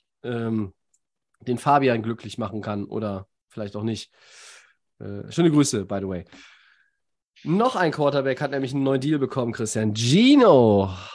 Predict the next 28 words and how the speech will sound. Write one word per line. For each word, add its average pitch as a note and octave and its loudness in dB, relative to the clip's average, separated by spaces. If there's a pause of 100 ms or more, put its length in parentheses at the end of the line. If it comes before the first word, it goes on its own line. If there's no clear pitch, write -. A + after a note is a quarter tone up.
(760)
the C#3+ 0
man, E3+ 2
your F#3 4
man F#3 2
Smith, - -4
bleibt C#3+ -2
für C#3 -4
drei C3+ 2
Jahre D#3+ 4
und, C#3 2
äh, B2+ -6
hundertfünf E3+ -2
Millionen D3 2
Dollar D3 2
in C3 -2
Seattle. D3+ 2 (600)
Da, D#3 4
wo F3 0
das D#3+ -6
Wetter D#3 -2
ungefähr D#3+ -4
so C#3+ -6
gut D3+ -6
ist C#3 -4
wie B2+ 2
in A#2 -2
Düsseldorf E3+ -2
aktuell. G3 -2